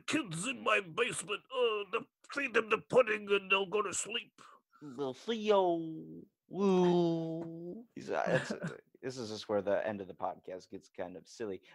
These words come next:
Speaker 2: Fat Albert's a good one too. Hey, hey, hey.
Speaker 1: <laughs> Yeah, you got, you got a lot of characters in there, man. Maybe voice acting's for you.
Speaker 2: If I try enough, I can, like, I just sit there as a kid and just practice. It's hard, weird.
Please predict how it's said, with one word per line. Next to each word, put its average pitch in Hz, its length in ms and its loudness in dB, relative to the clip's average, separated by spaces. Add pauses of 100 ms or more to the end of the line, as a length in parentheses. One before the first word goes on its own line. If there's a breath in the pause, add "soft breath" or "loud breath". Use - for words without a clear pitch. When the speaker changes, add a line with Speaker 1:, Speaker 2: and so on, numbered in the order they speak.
Speaker 2:
Fat 202 180 8
Albert's 208 300 6
a - 20 -14
good 127 160 -2
one 131 100 -4
too. 160 160 -8 (320 loud breath)
Hey, 143 300 -2
hey, 170 680 -2 (420)
hey. 180 440 8
Speaker 1:
<laughs> - 60 -4 (960 loud breath)
Yeah, - 120 4
you 202 100 4
got, 254 240 8
you 208 40 0
got 254 120 8
a 190 60 10
lot 175 140 10
of 180 120 4
characters 226 420 4
in 156 100 0
there, 143 200 -2
man. 156 240 0
Maybe 180 220 -2
voice 175 280 0
acting's 185 320 0
for 180 140 -6
you. 202 240 -4 (400 soft breath)
Speaker 2:
If - 120 -16
I 90 140 -4
try 120 420 0
enough, 123 400 -2
I 101 80 2
can, 101 240 -10
like, 120 160 0
I 127 80 6
just 131 220 -2
sit - 160 -4
there 117 140 4
as 95 100 -4
a 95 60 -8
kid 98 260 -4
and 92 100 -10
just 90 200 -14
practice. 90 440 -4
It's 98 140 -14
hard, 120 200 2 (100)
weird. 98 180 -2